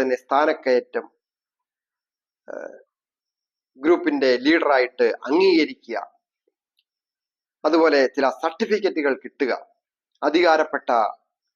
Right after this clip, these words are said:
അധികാരികളിൽ നിന്ന് രേഖകൾ കൈപ്പറ്റുക, അംഗീകാരം കൈപ്പറ്റുക,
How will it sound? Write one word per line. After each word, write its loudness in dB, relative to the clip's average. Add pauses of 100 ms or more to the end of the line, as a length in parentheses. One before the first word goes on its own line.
(800)
അധികാരികളിൽ 0
നിന്ന് -8 (1000)
രേഖകൾ 2
കൈപ്പറ്റുക, -4 (1040)
അംഗീകാരം 2
കൈപ്പറ്റുക, -6